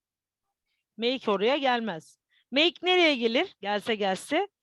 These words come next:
İkinci şıkta gelir değil mi? Make de ekmek yapmak.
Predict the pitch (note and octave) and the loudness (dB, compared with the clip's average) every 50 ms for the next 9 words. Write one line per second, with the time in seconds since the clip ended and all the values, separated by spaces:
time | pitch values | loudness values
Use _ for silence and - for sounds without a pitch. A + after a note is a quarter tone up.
0 | _ _ _ _ _ _ _ _ _ _ _ _ _ - B3 - - E4 F4 E4 | _ _ _ _ _ _ _ _ _ _ _ _ _ -10 -10 0 0 0 4 4
1 | G4+ - - F#4 - - F#4 F#4 E4+ D4 C#4+ A#3+ A#3 A3 G#3 F#4+ A#4 A4 D4 A3+ | 4 4 4 2 2 4 2 2 4 4 4 2 2 4 6 6 6 6 4 4
2 | A#3+ C#4+ D#4 D4+ - _ A#3+ B3+ A#3+ - - - D4 F4+ F#4+ - - C4 A3+ A3 | 4 2 2 2 0 _ -2 -2 -2 -2 -2 -2 -2 -2 -2 0 2 2 2 2
3 | - _ - G#3 F3 - | 2 _ -4 -4 -4 -4